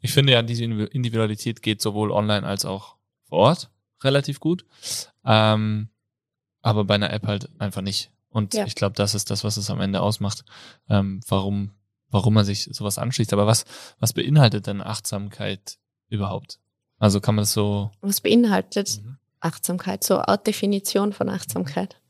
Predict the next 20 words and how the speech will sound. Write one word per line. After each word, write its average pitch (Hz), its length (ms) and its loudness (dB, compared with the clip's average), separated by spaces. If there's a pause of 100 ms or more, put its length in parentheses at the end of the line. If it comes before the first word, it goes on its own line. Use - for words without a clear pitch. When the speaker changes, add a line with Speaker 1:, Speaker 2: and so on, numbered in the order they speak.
(560)
Speaker 2:
Ähm, 165 500 2
also - 240 0
Achtsamkeit 202 640 -2
bedeutet 185 480 -2
grundsätzlich 226 560 0
einmal, 185 220 0
dass 175 200 -2
ich 160 80 0
das - 260 -4
wahrnehme, 170 380 -2
was 170 180 -4
in 190 140 2
mir 202 120 2
drin 202 260 -2
ist 202 180 -4
und 185 140 -4
rund 185 240 -2
um 180 100 -2
mich 180 120 -2
herum. 170 360 -2